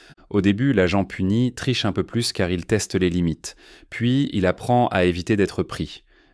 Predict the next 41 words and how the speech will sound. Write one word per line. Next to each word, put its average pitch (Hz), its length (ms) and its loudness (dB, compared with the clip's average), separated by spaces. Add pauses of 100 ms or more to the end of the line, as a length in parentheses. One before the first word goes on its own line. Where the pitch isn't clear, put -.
Mais 90 280 0
au 95 120 0
final, 110 560 2
il 90 120 -6
continue 113 440 0
à 92 40 4
tricher - 380 0
simplement 107 560 2
de 104 80 2
manière 92 420 2 (100)
indétectable. 90 840 0 (420)
Donc 85 240 -2
la 87 120 4
triche - 360 -2
est 90 140 -2
toujours 92 300 0
là, 110 200 4
mais 98 160 0
le 82 120 0
système 110 560 0
ne 92 80 2
la 87 120 4
détecte 92 440 -2
plus. - 380 -8 (580)
La 92 100 4
leçon 98 300 2
ici, 95 400 -4 (320)
punir 113 380 2
une 92 100 0
I 92 180 2
A 120 160 4
quand 90 240 -2
elle 90 120 0
pense - 280 -2
à 90 80 0
tricher 113 560 -2
ne 95 80 -2
la 92 140 4
rend 90 160 0
pas 104 180 2
honnête. 82 500 -4